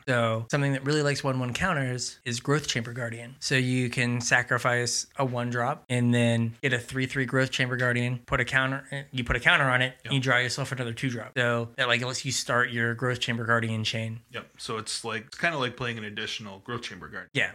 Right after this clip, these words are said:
Speaker 1: 'cause you just get to go find it. You have to have a one drop, but you can have a land or elf.
Speaker 2: Now, in playing that Gruul deck that we were talking about that we've both been playing on Arena,
Speaker 1: Mm-hmm.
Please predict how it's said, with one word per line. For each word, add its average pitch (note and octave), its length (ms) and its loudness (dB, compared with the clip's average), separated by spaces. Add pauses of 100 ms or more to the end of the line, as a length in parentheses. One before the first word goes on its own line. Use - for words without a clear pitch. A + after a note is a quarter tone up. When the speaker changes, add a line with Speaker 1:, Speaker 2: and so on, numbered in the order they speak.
(100)
Speaker 1:
'cause C3+ 120 0
you A#2+ 120 2
just A#2+ 160 -4
get B2+ 140 -4
to B2 80 -4
go B2 160 -2
find A#2+ 380 -2
it. A#2+ 180 -4
You C#3 100 0
have A#2+ 120 -2
to A#2+ 60 -6
have A#2+ 120 -4
a A#2+ 60 -8
one A#2+ 180 -4
drop, A#2 220 -8
but C3 100 -6
you A#2+ 40 -8
can A#2 100 -6
have A2+ 120 -4
a A2+ 40 -10
land A2+ 220 -8
or A2+ 180 -12
elf. A#2 240 -12
Speaker 2:
Now, A2 340 0
in C3 180 -4
playing A#2+ 380 -4
that G#2 320 -6
Gruul B2 260 0
deck G#2+ 200 -4
that G#2+ 100 -10
we G#2+ 100 -8
were G#2+ 120 -6
talking A2 340 -8
about G#2+ 220 -4
that G2+ 80 -14
we've G#2 160 -10
both G#2+ 180 -6
been G#2+ 140 -10
playing G#2+ 280 -10
on G2+ 120 -10
Arena, G#2+ 480 -10
Speaker 1:
Mm-hmm. C3+ 140 4